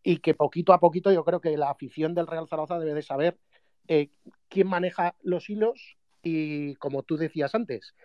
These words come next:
y que yo estos, eh, ante estos días estoy escuchando que el señor Escribá, eh, como no lo ha fichado Cordero, pues a lo mejor no acaba la temporada y que igual están hablando con otro entrenador y preparando los fichajes a espaldas de Escribá,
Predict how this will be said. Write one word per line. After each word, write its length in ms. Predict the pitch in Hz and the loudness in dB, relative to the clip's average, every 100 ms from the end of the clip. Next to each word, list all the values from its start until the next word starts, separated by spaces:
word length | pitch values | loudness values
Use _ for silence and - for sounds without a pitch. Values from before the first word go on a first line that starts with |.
| - _ _ | -20 _ _
y 140 | 160 | 0
que 180 | - 139 | 2 0
yo 240 | 139 160 165 | 6 6 6
estos, 380 | - 185 160 - - | 4 0 0 -2 2
eh, 280 | 156 151 143 | 4 4 0
ante 460 | - 139 - 151 135 | -2 -4 -2 -2 -2
estos 320 | - 151 135 | -4 -4 -2
días 260 | 170 175 - - | 2 0 0 -10
estoy 240 | 139 151 143 | -8 -4 -4
escuchando 580 | - 139 185 185 113 - _ _ _ _ | -6 2 2 4 -2 -8 _ _ _ _
que 100 | 156 | -2
el 80 | 135 | 0
señor 240 | 139 147 | 0 4
Escribá, 580 | 156 - 151 160 185 151 _ _ - | 2 2 2 8 8 6 _ _ 0
eh, 260 | 147 143 - | 2 2 -2
como 220 | 143 139 | -6 -4
no 80 | 147 | -2
lo 60 | |
ha 60 | 156 | -2
fichado 340 | 147 156 151 | -4 -4 -2
Cordero, 480 | 160 156 196 170 120 _ _ _ - | -4 -2 0 -2 -4 _ _ _ -6
pues 200 | 143 143 | -4 -4
a 60 | |
lo 60 | 135 | -6
mejor 220 | 135 147 | -6 -2
no 80 | 156 | -2
acaba 240 | 151 156 | 0 0
la 100 | 151 | 0
temporada 600 | 151 151 156 202 185 143 - | -4 -4 0 2 2 -4 -8
y 100 | 147 | -14
que 120 | 143 | -10
igual 260 | 143 147 156 | -4 -4 -4
están 200 | - 156 | -6 -6
hablando 320 | 160 175 175 | -4 -4 -6
con 120 | 143 | -8
otro 180 | 147 156 | -10 -12
entrenador 380 | 147 156 160 180 | -12 -8 -6 -4
y 40 | |
preparando 440 | 170 147 139 151 160 | -6 -6 -6 -6 -8
los 100 | - | -8
fichajes 520 | 160 190 175 143 - _ _ _ | -4 -2 -2 -10 -14 _ _ _
a 100 | - | 0
espaldas 460 | 143 - 160 160 151 | 0 2 2 2 0
de 80 | 156 | -4
Escribá, 540 | - 160 170 208 - | -4 0 6 6 4